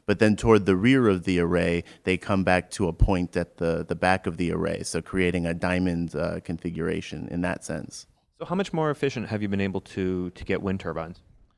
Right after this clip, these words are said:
Speaker 1: So looking at the parameter, how much power we can produce in a given plot of land, power per unit area, we've shown that a factor of ten improvement is possible using this approach. The idea is that you would need less land for those particular turbines, and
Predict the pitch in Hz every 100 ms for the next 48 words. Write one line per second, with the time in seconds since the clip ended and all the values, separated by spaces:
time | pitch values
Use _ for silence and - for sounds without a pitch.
0 | _ - 147 135 - 143 170 165 139 -
1 | 107 117 107 - - 107 104 98 92 110
2 | 107 - - 104 101 95 - 92 - 90
3 | 92 87 90 85 95 90 92 90 90 -
4 | - 95 87 82 95 95 85 85 - 95
5 | 92 - 92 90 87 92 107 90 85 87
6 | - - 117 - 113 101 90 - 107 98
7 | 98 87 - 120 120 98 101 87 87 85
8 | - 92 85 85 82 85 82 - _ 98
9 | 90 90 85 - 76 - 82 53 - -
10 | _ 110 110 107 147 139 104 92 107 101
11 | 90 85 - 113 107 95 101 - 92 95
12 | 113 107 95 92 87 - 92 92 90 82
13 | 80 92 82 85 82 87 87 92 90